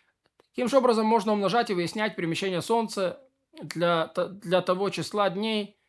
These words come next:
для какого мы захотим. Если захочешь установить известные тебе знаки для его перемещения за два дня, и три, и четыре, до десяти, можно сделать это, т-, сделать это. И ты захочешь, чтобы у тебя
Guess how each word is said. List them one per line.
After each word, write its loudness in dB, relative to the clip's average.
для -6
какого -2
мы 0
захотим. -10
Если -6
захочешь -4
установить -4
известные -4
тебе -6
знаки -2
для -8
его -2
перемещения -4
за -8
два -4
дня, -6
и -6
три, -2
и -4
четыре, -2
до -4
десяти, -10
можно -4
сделать -2
это, -8
т-, -10
сделать -2
это. -12
И -14
ты -10
захочешь, -4
чтобы -6
у -6
тебя 0